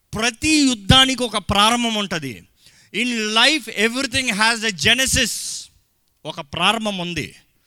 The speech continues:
ఊరకే అపవాది మిమ్మల్ని దాడి చేస్తాడా? చాలామంది మీ పైన మీకు విశ్వాసం లేదు, నమ్మకం లేదు. మీరు ఎంత విలువైన వారో మీరు గ్రహించుకుంటలేదు. మీలో ఏ విలువ లేకపోతే అపవాది మిమ్మల్ని ఎందుకండి దాడి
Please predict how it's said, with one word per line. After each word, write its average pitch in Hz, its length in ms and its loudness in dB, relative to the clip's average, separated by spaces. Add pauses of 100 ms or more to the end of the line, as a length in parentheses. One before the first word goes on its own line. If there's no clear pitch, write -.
(600)
ఊరకే 226 400 -4
అపవాది 208 360 0
మిమ్మల్ని 175 180 -4
దాడి 170 160 2
చేస్తాడా? 160 580 -4 (340)
చాలామంది 233 500 -2
మీ 233 220 -4
పైన 240 300 -2
మీకు 233 220 -6
విశ్వాసం 208 560 -6
లేదు, 208 160 -4
నమ్మకం 196 460 -4
లేదు. 156 300 -6 (680)
మీరు 247 220 2
ఎంత 247 280 -2
విలువైన 269 400 0
వారో 254 240 2
మీరు 254 340 0
గ్రహించుకుంటలేదు. 208 920 -2 (560)
మీలో 262 360 4
ఏ 240 260 2
విలువ 240 300 0
లేకపోతే 220 400 0
అపవాది 202 420 -6
మిమ్మల్ని 175 280 -2
ఎందుకండి 175 280 -2
దాడి 135 200 -2